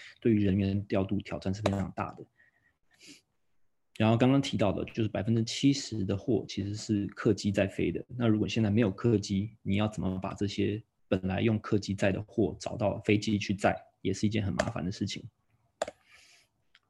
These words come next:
呃，然后再来第三个问题就是，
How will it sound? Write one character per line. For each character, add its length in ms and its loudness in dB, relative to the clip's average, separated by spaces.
呃， 360 0
然 140 2
后 80 4
再 160 6
来 80 8
第 140 4
三 240 4
个 80 8
问 180 6
题 240 -2
就 160 -2
是， 340 2